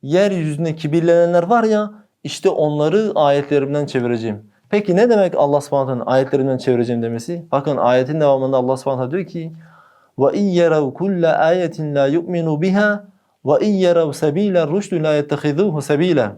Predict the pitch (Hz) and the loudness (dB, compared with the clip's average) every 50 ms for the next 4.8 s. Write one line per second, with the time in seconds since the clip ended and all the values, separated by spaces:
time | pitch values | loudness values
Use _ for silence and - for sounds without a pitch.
0 | - _ _ _ - 135 143 175 175 - 254 285 269 240 202 220 214 214 214 214 | -14 _ _ _ 0 2 4 4 4 4 4 4 4 4 4 2 2 2 2 4
1 | 208 220 226 240 214 196 202 214 208 214 196 185 175 - 208 214 202 190 170 156 | 4 4 4 2 2 2 2 2 0 2 0 0 0 0 0 2 2 2 2 0
2 | 147 156 156 156 - _ _ _ _ _ _ _ _ - 139 147 175 175 247 262 | -2 -4 -4 -8 -12 _ _ _ _ _ _ _ _ -6 -4 -2 0 2 4 4
3 | 254 226 190 208 208 202 214 214 208 202 202 190 185 - 196 190 185 170 175 165 | 4 4 4 4 4 4 2 2 4 4 2 2 2 2 0 2 2 2 2 2
4 | 165 175 180 170 175 214 220 220 208 190 180 208 226 240 240 233 | 2 0 0 2 2 2 4 4 2 2 2 0 0 -2 -4 -8